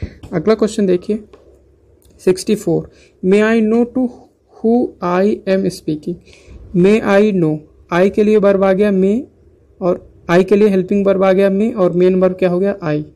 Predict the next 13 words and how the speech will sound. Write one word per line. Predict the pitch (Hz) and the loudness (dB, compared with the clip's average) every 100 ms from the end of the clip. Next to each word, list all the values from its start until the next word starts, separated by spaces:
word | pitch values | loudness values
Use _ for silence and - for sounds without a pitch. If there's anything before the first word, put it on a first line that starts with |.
| _ _ - | _ _ -4
ये | 180 196 | 0 0
क्लॉज | 196 190 190 | 2 2 2
हो | 180 | 2
गया। | 170 175 | 0 -2
दूसरा | 160 175 175 208 226 _ _ _ _ _ _ | 0 -2 -2 -4 -4 _ _ _ _ _ _
to | 240 262 | -2 -2
who | - 214 220 165 - - | 0 2 2 0 -6 -6
I | 175 214 | 0 2
am | 220 214 | 2 0
speaking। | 208 - 180 - 156 - | -4 -4 -4 -2 -6 -6
अब | 180 | -6
देखिए | 170 214 233 233 | 0 2 2 -2
ये | - 180 214 240 | -2 -2 -2 -2